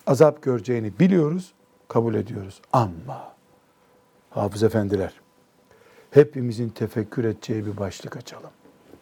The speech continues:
Toplum olarak Kur'an devleti demek olan hilafet devletine son verip onun yerine şu bu isimli bir devlet kurmak.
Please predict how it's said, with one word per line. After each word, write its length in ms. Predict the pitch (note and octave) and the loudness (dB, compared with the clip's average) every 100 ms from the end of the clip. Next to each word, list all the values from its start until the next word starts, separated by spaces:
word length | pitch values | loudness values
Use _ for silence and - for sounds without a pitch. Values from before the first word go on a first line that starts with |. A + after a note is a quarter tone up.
| _ _ _ _ _ _ _ _ _ _ - _ - - - - _ _ - | _ _ _ _ _ _ _ _ _ _ -20 _ -20 -20 -20 -20 _ _ -8
Toplum 400 | C3+ - F#3 G3+ | -6 4 6 6
olarak 640 | F3+ D3+ C3+ A#2 - - _ _ _ _ _ _ _ _ _ _ _ - | 4 0 -2 -6 -10 -20 _ _ _ _ _ _ _ _ _ _ _ -6
Kur'an 440 | C3 G#2 C3+ B2 | -2 2 0 2
devleti 460 | B2 A2+ A2+ A2 A#2 | 0 0 -2 -6 -4
demek 340 | A2 A2+ G#2+ | -4 -4 -4
olan 240 | A2 A2 G2+ | -4 -2 -2
hilafet 580 | G#2 G#2+ G#2+ A2+ G2+ | -2 -2 -2 -4 -4
devletine 540 | A2 G#2 G#2 - G#2+ G2 | -2 -2 -2 -6 -6 -8
son 320 | - G#2+ G2 | -6 -6 -6
verip 220 | F#2 E2+ - _ _ _ _ _ _ _ _ _ _ _ _ _ _ _ _ _ _ _ - | -10 -12 -20 _ _ _ _ _ _ _ _ _ _ _ _ _ _ _ _ _ _ _ -8
onun 280 | A#2 A2+ A#2 | -4 -2 0
yerine 460 | A2 G#2 A2 G#2 A2 _ _ _ - | -2 0 -2 -4 -6 _ _ _ -20
şu 440 | - B2+ A#2 G2 | -6 -2 -2 0
bu 220 | B2 A#2+ | 0 0
isimli 520 | A2 - G#2+ G2+ G#2 | -2 -6 -6 -4 -4
bir 100 | G2+ | -6
devlet 400 | G#2+ G2+ G2+ G#2+ | -4 -4 -4 -6
kurmak. 560 | - G2+ F#2+ F#2+ - | -6 -10 -8 -8 -10